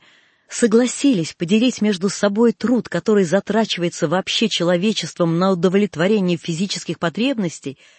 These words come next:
то на каждого из нас, быть может, пришлось бы не более двух-трёх часов в день. Представьте, что все мы, богатые и бедные, работаем только три часа в день,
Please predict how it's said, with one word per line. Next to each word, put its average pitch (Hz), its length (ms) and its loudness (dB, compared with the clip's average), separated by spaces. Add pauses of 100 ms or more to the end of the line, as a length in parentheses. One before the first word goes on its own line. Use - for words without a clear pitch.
(340)
то 220 80 4
на 262 140 8
каждого 277 520 4
из 226 380 0
нас, 247 320 2
быть 175 240 -2
может, 190 420 0 (400)
пришлось 240 380 2
бы 240 140 6
не 240 100 8
более 254 320 4
двух-трёх 220 600 2
часов 202 380 0
в 165 40 -4
день. 135 280 -4 (720)
Представьте, - 680 -6 (540)
что - 220 2
все 294 200 0
мы, 262 180 6
богатые 175 680 0
и - 20 0
бедные, 196 540 2
работаем 226 480 2
только 277 360 0
три 220 220 -2
часа - 300 -4
в 143 80 -10
день, 143 320 -6